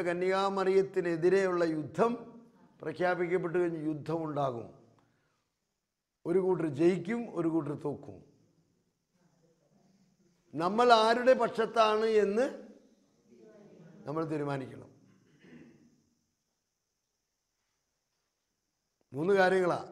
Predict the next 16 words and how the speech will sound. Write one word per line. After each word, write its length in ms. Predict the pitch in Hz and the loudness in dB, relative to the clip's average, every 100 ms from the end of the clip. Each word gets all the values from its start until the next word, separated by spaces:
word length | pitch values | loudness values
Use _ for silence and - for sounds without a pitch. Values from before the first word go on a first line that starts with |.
| - | -14
നമ്മൾ 160 | 131 156 156 | -6 -2 0
ആരുടെ 180 | 160 175 | 0 -2
പക്ഷത്താ? 360 | 139 165 165 127 - - _ _ _ _ 208 202 247 240 - 302 247 208 - - - - _ _ _ _ _ _ _ _ _ _ _ _ _ _ _ _ _ - | -4 -4 -4 -6 -12 -20 _ _ _ _ -20 -20 -20 -20 -20 -20 -20 -20 -20 -20 -20 -20 _ _ _ _ _ _ _ _ _ _ _ _ _ _ _ _ _ -4
സൈന്യാധിപയായ 1040 | 151 170 185 190 190 160 180 180 165 160 156 156 - - - _ _ _ - _ - - - _ _ _ - - - | 0 2 2 2 2 2 2 4 4 4 2 -2 -8 -18 -20 _ _ _ -20 _ -20 -20 -20 _ _ _ -20 -20 -18
സു-, 140 | - 180 - | -14 -12 -8
വി-, 160 | 151 147 - - | -8 -8 -18 -18
സു-, 100 | 151 | -8
വിമല 240 | 151 165 196 | -6 -2 0
ഹൃദയത്തിൻ്റെ 640 | 190 180 180 175 175 165 165 - | 0 0 0 -2 -4 -6 -6 -4
സുനിശ്ചിത 440 | 160 165 170 175 175 | -6 -6 -8 -4 -2
വിജയം 180 | 170 156 | -4 -6
പ്രഖ്യാപിച്ച 600 | 120 151 156 151 127 151 | -8 -2 0 -2 -6 -6
പരിശുദ്ധ 240 | 147 139 151 | -6 -6 -6
കന്യാമറിയത്തിൻ്റെ 880 | 143 147 151 151 151 147 131 139 131 | -4 -4 -6 -6 -6 -8 -8 -10 -10
പക്ഷത്ത് 360 | 127 - 101 - - - 117 | -12 -14 -18 -20 -20 -20 -16
ആയിരിക്കണം. 400 | 113 104 98 | -14 -14 -16